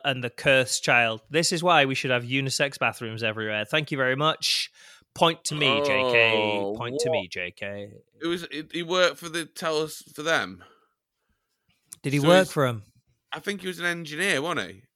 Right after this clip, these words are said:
Speaker 2: It wasn't, it wasn't just a random man
Speaker 1: A
Speaker 2: doing it. It wasn't a
Speaker 1: worker
Speaker 2: random
Speaker 1: is
Speaker 2: man.
Speaker 1: understood to have been performing maintenance.
Speaker 2: Yeah, yeah,
Speaker 1: Oh,
Speaker 2: yeah. <laughs> It's, it's not
Speaker 1: Jesus.
Speaker 2: like, that's better, though, isn't it? That's better than some poor cunt was just having a piss after he come out of Harry Potter with his kids.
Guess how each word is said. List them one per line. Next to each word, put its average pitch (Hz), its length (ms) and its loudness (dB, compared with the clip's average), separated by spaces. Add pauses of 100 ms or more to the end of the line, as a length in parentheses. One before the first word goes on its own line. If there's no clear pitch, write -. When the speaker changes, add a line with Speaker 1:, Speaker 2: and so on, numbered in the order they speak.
(680)
Speaker 2:
It 160 60 -2
wasn't, 180 400 0
it 165 60 -4
wasn't 190 240 -4
just 180 140 -6
a 185 60 0
random 160 540 0
man 151 240 2
Speaker 1:
A 143 140 6
Speaker 2:
doing - 20 4
it. - 0 -
It - 40 2
wasn't 165 260 12
a - 20 -6
Speaker 1:
worker 165 100 6
Speaker 2:
random 165 200 12
Speaker 1:
is 143 120 4
Speaker 2:
man. 156 100 10
Speaker 1:
understood 143 420 4
to 156 100 4
have 139 100 4
been 135 180 4
performing 135 540 4
maintenance. 135 840 0 (180)
Speaker 2:
Yeah, 135 220 2
yeah, 123 60 6
Speaker 1:
Oh, 147 240 8
Speaker 2:
yeah. 120 60 6
<laughs> - 20 -
It's, 113 100 0
it's 143 420 4
not 123 200 2
Speaker 1:
Jesus. 151 120 -2
Speaker 2:
like, 160 120 0 (800)
that's 202 220 0
better, 196 320 6
though, 104 200 0
isn't 175 80 2
it? 165 180 0 (500)
That's 185 200 2
better 165 280 6
than 175 200 -4
some 170 260 -2
poor 165 220 4
cunt 156 300 -2
was 147 140 -8
just 156 180 -6
having 147 240 0
a 143 40 -6
piss 156 340 0
after - 260 -4
he 127 60 -6
come 131 180 -2
out 123 120 4
of 120 60 4
Harry 127 240 8
Potter 123 280 4
with 104 140 -2
his 113 140 -8
kids. - 800 -4